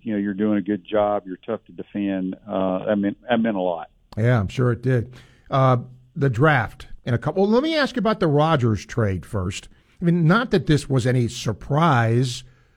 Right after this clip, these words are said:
Speaker 2: but y-, did the Jets overpay here? What do you think of this trade?
Speaker 1: Well, I think Steve Russell's probably very happy.
Speaker 2: I am.
Speaker 1: Uh,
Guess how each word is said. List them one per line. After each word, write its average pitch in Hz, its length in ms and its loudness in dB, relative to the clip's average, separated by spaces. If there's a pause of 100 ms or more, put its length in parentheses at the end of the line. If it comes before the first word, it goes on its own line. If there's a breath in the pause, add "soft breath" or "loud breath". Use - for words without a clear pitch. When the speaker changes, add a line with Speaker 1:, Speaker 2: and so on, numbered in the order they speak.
(120 soft breath)
Speaker 2:
but 160 220 0 (340)
y-, 180 260 -8 (260)
did 139 140 4
the 135 80 2
Jets 156 400 2
overpay 160 840 2
here? 196 440 2
What 185 240 2
do 220 60 2
you 226 120 0
think 151 200 0
of 131 60 2
this 127 140 0
trade? 135 380 0 (1500)
Speaker 1:
Well, 123 220 2
I 131 60 -10
think 139 280 -2
Steve 135 220 0
Russell's 139 420 -2
probably 98 240 -8
very 92 200 -6
happy. 92 320 -10
Speaker 2:
I 104 240 -2
am. 151 280 0
Speaker 1:
Uh, 101 220 -4